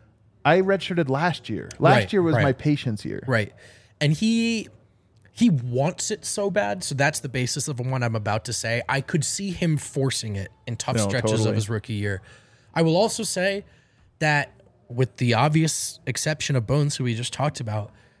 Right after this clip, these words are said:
Speaker 2: this is often where Malone has made a lot of his money, in my perspective. I think he's really good at keeping those guys motivated and locked in while also helping them understand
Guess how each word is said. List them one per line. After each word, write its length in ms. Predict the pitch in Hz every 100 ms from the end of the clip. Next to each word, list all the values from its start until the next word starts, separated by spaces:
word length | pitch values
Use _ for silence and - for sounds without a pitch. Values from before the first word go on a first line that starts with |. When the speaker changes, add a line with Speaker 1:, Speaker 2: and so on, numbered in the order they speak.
| _
Speaker 2:
this 200 | 143 143
is 80 | 147
often 600 | 139 147 - 156 143 135 - -
where 240 | 139 127
Malone 340 | 123 113 117 117
has 140 | 107
made 180 | 110 113
a 40 |
lot 200 | 110 101
of 60 | 101
his 140 | 98
money, 260 | 107 104 113
in 80 | 107
my 160 | 101
perspective. 640 | 107 117 - 120 - 139 - _
I 20 |
think 140 | - 113
he's 140 | 113
really 540 | 95 120 170 190 175 143
good 500 | 117 127 113 95 98 - - _ _
at 140 | -
keeping 380 | - 160 - 151
those 200 | 135 135
guys 280 | 113 123 110
motivated 600 | 120 120 117 117 113 110
and 160 | - 113
locked 320 | 110 117 -
in 140 | 117 104
while 120 | 110
also 260 | 107 117
helping 380 | 107 120 117 117
them 160 | 110 104
understand 560 | 101 101 - 104 101